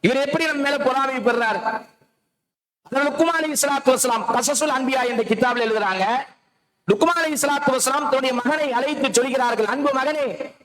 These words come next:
பொறாமைப்படக்கூடியவரை எப்படி தெரிந்து கொள்வ? ஏதாவது அடையாளம் இருக்கிறதா?"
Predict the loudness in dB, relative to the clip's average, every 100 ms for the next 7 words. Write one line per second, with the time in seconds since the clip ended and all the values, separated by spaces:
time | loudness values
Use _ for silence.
0 | _ 0 2 0 0 0 0 0 0 0
1 | 0 0 -2 0 -2 0 0 0 0 2
2 | 2 0 -2 -6 -4 -2 0 0 0 0
3 | 0 0 -2 0 0 0 0